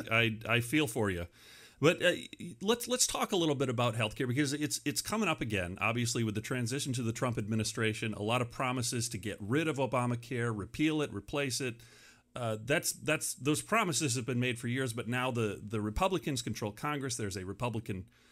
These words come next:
Speaker 2: uh, at least nominal Republican president. And so in theory, there could be some action here. So let's, let's just set up a, uh, a little, a little bit for our listeners of,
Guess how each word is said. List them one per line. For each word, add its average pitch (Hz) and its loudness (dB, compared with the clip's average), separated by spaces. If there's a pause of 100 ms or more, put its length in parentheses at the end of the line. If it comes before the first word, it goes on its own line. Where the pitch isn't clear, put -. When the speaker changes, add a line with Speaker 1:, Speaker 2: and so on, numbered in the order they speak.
(200)
Speaker 2:
uh, - -6
at 113 0
least 123 0
nominal 139 2
Republican 120 2
president. 120 0 (360)
And 127 0
so 120 2 (160)
in 127 2
theory, 156 0
there 123 -2
could 117 -6
be 113 -4
some 110 -2
action 117 -2
here. 98 -2
So 127 -2
let's, 202 2
let's 208 2
just - 2
set 165 0
up 139 -2
a, 110 0
uh, 98 0 (480)
a 123 -2
little, 180 2 (320)
a 131 0
little 160 4
bit 151 2
for 143 0
our 127 4
listeners 123 4
of, 110 0